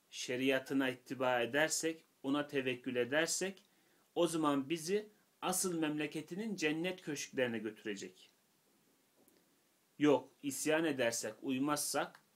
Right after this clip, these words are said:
o zaman da cehennem zindanlarına atacak. İslam bize bunu söylüyor. Şimdi bugünlerde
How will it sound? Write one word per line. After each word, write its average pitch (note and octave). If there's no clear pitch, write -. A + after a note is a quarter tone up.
o C#3+
zaman C3+
da F3+
cehennem C#3
zindanlarına A2+
atacak. -
İslam D3+
bize C#3+
bunu C#3
söylüyor. G#2
Şimdi C3
bugünlerde B2+